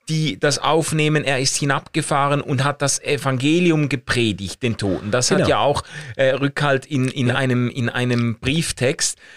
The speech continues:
Speaker 1: Ähm, das könnte man natürlich mit deiner Deutung auch verbinden, so im Sinne von, er ist dorthin gegangen, wo die Gegenwart Gottes und die frohe Botschaft, äh, per Definition keinen Platz hatte und hat sie dort ausgebreitet,
Speaker 2: Ja.
Speaker 1: so,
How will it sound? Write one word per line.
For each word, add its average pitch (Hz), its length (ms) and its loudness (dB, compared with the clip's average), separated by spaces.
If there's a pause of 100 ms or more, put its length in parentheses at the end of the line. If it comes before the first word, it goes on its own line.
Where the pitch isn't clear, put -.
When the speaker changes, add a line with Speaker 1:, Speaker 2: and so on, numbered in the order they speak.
(220)
Speaker 1:
Ähm, 127 460 2 (460)
das 143 260 0 (260)
könnte 175 280 0
man 165 140 2
natürlich 160 340 0
mit 165 160 0
deiner 160 260 2
Deutung 160 340 2
auch 175 220 2
verbinden, 110 480 0
so 117 180 2
im 131 220 2
Sinne 151 320 2
von, 135 320 0 (220)
er 135 180 0
ist - 340 -2 (140)
dorthin 156 480 2
gegangen, 147 520 2 (280)
wo 143 240 2
die 143 180 -6
Gegenwart 160 680 0
Gottes 147 400 0
und 143 180 -6
die 139 80 -4
frohe 147 320 0
Botschaft, 143 720 -2
äh, 139 180 2
per 139 220 -2
Definition 143 720 0
keinen 175 480 2
Platz 120 400 -2
hatte 139 340 0 (300)
und 139 180 2
hat 143 180 -2
sie 156 200 -2
dort 135 400 2
ausgebreitet, 139 580 0 (220)
Speaker 2:
Ja. 87 80 -20
Speaker 1:
so, - 180 -4